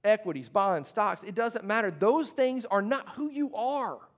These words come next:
The place that you're in, you may be in a place of stature or privilege, or people look to you and you may be the guy with the perks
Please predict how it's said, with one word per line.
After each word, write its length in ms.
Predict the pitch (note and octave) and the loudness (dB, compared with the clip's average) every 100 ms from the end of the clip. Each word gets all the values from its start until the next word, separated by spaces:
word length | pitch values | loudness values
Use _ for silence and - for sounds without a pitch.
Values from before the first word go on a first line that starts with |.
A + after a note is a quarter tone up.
| _ _ _ _ _ _ _ _ _ _ _ _ _ _ _ _ _ _ _ _ _ _ _ _ _ _ _ _ _ _ _ _ _ _ _ _ _ _ _ _ _ _ _ | _ _ _ _ _ _ _ _ _ _ _ _ _ _ _ _ _ _ _ _ _ _ _ _ _ _ _ _ _ _ _ _ _ _ _ _ _ _ _ _ _ _ _
The 80 | C#3+ | -12
place 500 | - - G#3+ C4+ C#4 | -10 -2 0 0 -4
that 160 | - A3 | -8 -10
you're 240 | B3 B3 | -4 2
in, 180 | B3+ B3 | 2 2
you 80 | A#3 | 0
may 140 | A#3+ | 0
be 100 | A#3+ | 0
in 80 | A3+ | -4
a 40 | |
place 280 | - A3+ A#3 | -4 -4 -4
of 100 | E3+ | -8
stature 760 | - - - G#3+ A#3+ - A#3 A#3+ - _ | -10 -8 -6 -6 -6 -10 -10 -10 -14 _
or 120 | E3 | -4
privilege, 560 | D3+ - C4 A#3+ C4+ G3 | -4 -4 -4 -2 -4 -4
or 120 | D#3+ | -8
people 340 | G#3 A#3 G3 | -6 -4 -4
look 200 | F#3 C#4 | -4 -6
to 80 | - | -8
you 200 | A3+ B3 | -8 -6
and 100 | F#3 | -4
you 100 | G3 | -4
may 120 | B3+ | 0
be 140 | G#3 G#3+ | 0 0
the 100 | E3+ | -6
guy 400 | C3 F#3+ G3 A3+ | 0 0 2 0
with 220 | G3+ F3+ | 0 -2
the 80 | C#3+ | -6
perks 720 | - A#3 C#4 B3+ - - - | -4 -2 -2 -4 -14 -18 -18